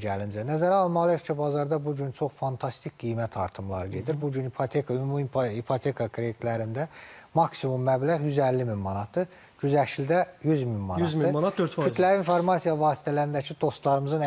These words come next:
Speaker 1: əksəriyyətinin sualı qarşısında mən aciz qalıram. Niyə? Çünki yüz min manat a-, alır, e, vəsait verilir ona. On min manat və yaxud on beş min manat da on faiz, e,
Speaker 2: İlkin ödəniş.
Speaker 1: İlkin ödənişdir. Soruşur ki, yüz on min manata mən hardan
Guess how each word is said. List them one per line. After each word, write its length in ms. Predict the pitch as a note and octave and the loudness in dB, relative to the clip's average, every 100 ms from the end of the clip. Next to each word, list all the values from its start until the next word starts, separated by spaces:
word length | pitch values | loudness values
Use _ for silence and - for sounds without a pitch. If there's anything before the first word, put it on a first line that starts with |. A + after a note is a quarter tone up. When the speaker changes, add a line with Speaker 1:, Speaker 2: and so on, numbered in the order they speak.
| B2 | 0
Speaker 1:
əksəriyyətinin 580 | - C#3 C3+ B2+ E3 | 0 2 2 2 -2
sualı 320 | - C#3 C3 C3+ | -2 2 2 2
qarşısında 420 | B2 A#2 A#2+ B2+ C#3 | 0 0 -4 -6 -2
mən 160 | B2+ A#2+ | 0 0
aciz 260 | A#2 A#2+ A2 | 0 -4 -6
qalıram. 340 | F#2 G#2+ C#3+ C#3 | -6 -4 -4 -2
Niyə? 240 | C3 C3 - - - - - - | 0 -2 -4 -16 -20 -20 -20 -6
Çünki 260 | F3 E3+ F#3 | -4 0 2
yüz 300 | F3 G#3 F#3+ | 4 4 4
min 160 | F#3 | 4
manat 460 | E3+ E3+ F3 - - _ - | 6 6 4 2 -12 _ -6
a-, 180 | B2 B2+ C3 | 0 2 4
alır, 260 | B2+ C#3 F3+ - | 4 4 2 0
e, 160 | C3 B2+ B2+ A#2 C3 | -4 -2 -2 -2 0
vəsait 480 | C3 D3+ D3 - - - - A2+ | 0 4 2 2 -12 -18 -8 -4
verilir 400 | A2+ A2+ A2 A2 | 2 2 2 -2
ona. 240 | A2 C3+ F3+ - - - - | -2 -2 -4 -8 -20 -18 2
On 160 | G3+ | 4
min 160 | G3 F3+ | 4 4
manat 380 | D#3+ D#3 F3+ - | 6 6 4 2
və 160 | C#3 | 2
yaxud 180 | D3 C3+ D3+ | 2 2 0
on 120 | D3+ | 2
beş 200 | D#3+ - | 0 0
min 80 | C3+ | -4
manat 360 | B2+ B2+ A#2 | -2 -4 -4
da 60 | C3+ | -4
on 120 | C#3+ | -4
faiz, 400 | C3+ A2+ A#2+ C#3+ | -4 -4 -4 -6
e, 560 | - A#2 B2 A#2 G#2 E3+ | -10 -8 -6 -6 -6 -4
Speaker 2:
İlkin 220 | D3 F#3+ D3 | -4 0 0
ödəniş. 280 | B2 G#2 - - | -2 -6 -10 -8
Speaker 1:
İlkin 280 | C#3+ C#3+ D#3+ | -4 -2 0
ödənişdir. 520 | C#3+ A#2+ A#2 G#2+ - - - - - | 2 2 0 0 -8 -18 -20 -20 -4
Soruşur 380 | E3+ F3+ F3 | 0 0 -2
ki, 140 | F3+ F3 | -6 -2
yüz 120 | E3 | 2
on 140 | F3 | 2
min 140 | D#3+ C#3+ | 2 0
manata 360 | C3+ C3+ B2 | 2 0 0
mən 220 | C3+ C3 A#2+ | -4 -4 -4
hardan 320 | A#2 C3 D3+ | -4 -2 -4